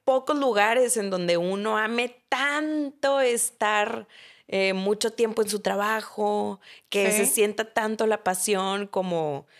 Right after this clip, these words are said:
Speaker 1: Irving y yo nos apasionamos con Fiesta Toma Reto. Eh, también nuestros chicos, nuestra familia se emociona estando ahí, tienen
Speaker 2: Claro.
Speaker 1: iniciativas para, para hacer cosas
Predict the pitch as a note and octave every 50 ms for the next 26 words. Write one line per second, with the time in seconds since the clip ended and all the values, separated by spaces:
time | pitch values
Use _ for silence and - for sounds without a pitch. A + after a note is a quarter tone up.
0 | - - _ - - G3+ F#3+ G3 G#3+ G#3+ G#3+ G3+ F3 G3 F#3+ F3+ F3+ F#3+ G3 G3
1 | G3 F#3+ - _ _ _ _ _ _ - G3+ G#3 G#3 G3+ G#3 G3+ - F3+ - -
2 | F3+ F#3 F3+ F3 F3 F3+ F3+ F3 F3 F3 - - - E3+ E3+ E3 - - - F3
3 | F3+ F3 - E3+ E3+ E3+ D#3 D#3+ D#3 D#3 E3+ E3 E3 - E3+ E3+ F3+ F3+ _ _
4 | _ _ - - - _ _ - F3 E3+ D#3+ D#3 D3+ D3 - _ - F3 F3 F3
5 | E3 E3 E3 D#3+ E3 E3+ E3+ E3 E3 D#3+ - _ _ _ _ _ _ - F3+ G3
6 | F#3+ F3 F3 F3 - E3+ F3+ E3+ D3+ - - _ _ _ _ _ _ - A3+ G#3
7 | F#3+ F3+ - F#3+ F3+ E3+ F3 F3 F3+ F3 F3 E3+ F3 F3 - _ _ _ _ _
8 | _ _ - F3+ F3 F3 - F3 F3 F3 F#3 F#3+ G3 G3 F#3+ F#3 F3 E3+ E3 E3
9 | E3+ F3 F3+ F3 - F3 E3 E3+ D#3 E3 D#3+ - - - G3 F#3+ G3 G3+ G#3+ G#3+
10 | G#3 - F#3+ F#3+ F#3+ F#3 F3+ F3 F3+ F#3 F#3 F#3 - G3 F3+ F#3 F#3 F#3+ G3 G3+
11 | G3 G3 G3 F#3+ G3 - F3 F3 F3 _ - A3+ A#3 A3+ A3+ A3+ A3 G#3 G3+ G3
12 | G3 F#3+ - - F3+ F3+ E3 D#3 D3+ D3 - - - - - - - _ - F3
13 | F3+ F3+ F3 F3 - F#3+ F3 F3 F3 - - A3 G#3+ G#3+ G#3+ G#3+ G#3 - - F#3+
14 | F#3 F3+ F3+ F#3 G3 F#3 -